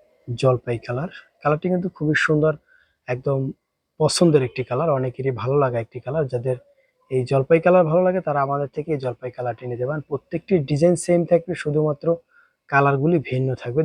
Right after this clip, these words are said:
দেখতে পাচ্ছেন অসাধারণ একটি বোরকা। যাদের এই বোরকাটি ভালো লাগে তারা আমাদের থেকে এই বোরকাটি নিতে পারেন বাংলাদেশের যে কোনো প্রান্তে cash on ডেলিভারির মাধ্যমে। আমাদের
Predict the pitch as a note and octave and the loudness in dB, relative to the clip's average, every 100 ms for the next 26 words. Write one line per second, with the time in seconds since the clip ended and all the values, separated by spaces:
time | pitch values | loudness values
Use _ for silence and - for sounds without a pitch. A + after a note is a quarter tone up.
0 | C3+ - C3 B2+ D3 B2+ A#2+ - A#2+ C3 | -2 -4 -6 -4 -6 -4 -4 -4 -2 -2
1 | C3 A#2+ - B2 B2 - A3 _ _ _ | -2 -4 -6 -4 -4 -4 -8 _ _ _
2 | _ _ _ _ _ _ C3+ B2+ B2 B2+ | _ _ _ _ _ _ -4 0 2 0
3 | - - D#3+ D#3+ E3 F3 F3+ D#3 F3 F3+ | -2 -2 2 4 4 2 2 4 4 2
4 | F3 C#3+ C3+ C3+ C#3 - D3+ C#3+ B2+ B2+ | 0 0 0 -2 -4 -8 -4 -4 -4 -8
5 | B2 C3+ B2+ C3+ C3 D3+ F3 _ _ _ | -8 -4 -4 -6 -2 -2 -2 _ _ _
6 | _ C3 C3+ C3 D3+ C3+ C#3+ D3 E3 E3 | _ -2 -2 0 -2 0 -2 0 -2 0
7 | E3+ F3 F#3 C3+ - C#3 B2+ B2 A#2+ A#2 | -2 -2 -2 -4 -2 0 2 0 0 -2
8 | A#2 A2+ A2 C3 F3 - _ _ _ _ | -2 -6 -6 -4 -6 -6 _ _ _ _
9 | _ C3+ C3 | _ -2 0